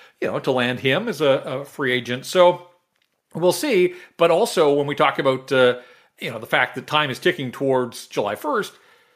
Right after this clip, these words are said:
you know, Noah Juulsen still doesn't have a contract. Patrick Allvin name dropped him last week, and we kinda thought, "Okay, that mean, it must mean that they're gonna get something done with Noah Juulsen." Like, he's out hours away from hitting the open market.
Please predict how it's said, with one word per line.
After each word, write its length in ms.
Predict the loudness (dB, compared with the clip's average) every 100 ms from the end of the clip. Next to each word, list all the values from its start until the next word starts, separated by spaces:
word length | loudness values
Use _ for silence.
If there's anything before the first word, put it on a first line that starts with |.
| _ _ _
you 80 | -14
know, 140 | -12
Noah 240 | -10 -6 -4
Juulsen 440 | -2 -4 -4 -8
still 200 | -6 -4
doesn't 200 | -4 -4
have 80 | -4
a 20 |
contract. 500 | -4 -4 -4 -4 -6 _ _ -8
Patrick 320 | -6 0 -2
Allvin 200 | 0 -4
name 220 | -4 -2
dropped 260 | 0 0 -2
him 80 |
last 300 | -2 -2 -2
week, 360 | -4 -6 -6 -2
and 220 | -4 -2
we 40 | -2
kinda 220 | -2 0
thought, 240 | 2 2
"Okay, 320 | 2 0 0
that 220 | 0 -2 -4
mean, 160 | -10
it 140 | -10 -2
must 260 | -2 -2
mean 160 | -8 -8
that 100 | -6
they're 100 | -4
gonna 140 | -4
get 140 | -4 -4
something 220 | -6 -2
done 180 | -4 -4
with 100 | -8 -12 -16
Noah 220 | -6 -2
Juulsen." 440 | -2 -2 -4 -4 -4
Like, 180 | -6 -10 _ _
he's 200 | -10 -2
out 220 | 0 0 2
hours 380 | 4 4 2
away 280 | 0 0 0
from 200 | -2 -8
hitting 240 | -4 -4 -4
the 100 | -4
open 200 | -4 -4
market. 380 | -4 -4 -8